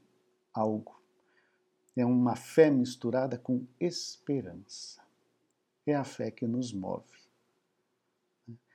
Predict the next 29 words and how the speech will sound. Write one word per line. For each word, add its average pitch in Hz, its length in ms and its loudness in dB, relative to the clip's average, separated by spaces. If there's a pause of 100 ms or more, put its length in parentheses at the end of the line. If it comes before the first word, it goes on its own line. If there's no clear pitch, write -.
(200)
Eu 113 120 -2
acredito 127 560 0
que 120 180 0
se - 220 0
não 131 160 4
fosse - 420 -4
a 101 80 0
fé, 151 540 2 (640)
essa - 240 -4
sala 117 380 -4
não 131 80 -6
estaria 139 340 -6
assim 131 320 -6
cheia. 113 380 -6 (1000)
Porque 117 260 -2
é 104 100 2
ela 156 240 2
que 196 120 -4
nos 202 240 2
move 120 360 0
a 156 40 -4
estarmos 131 440 -4
aqui, 131 260 -4
porque - 280 -8
a 110 40 -2
gente 123 260 -2
acredita 117 840 -2
em 98 160 -6
algo. 85 240 -8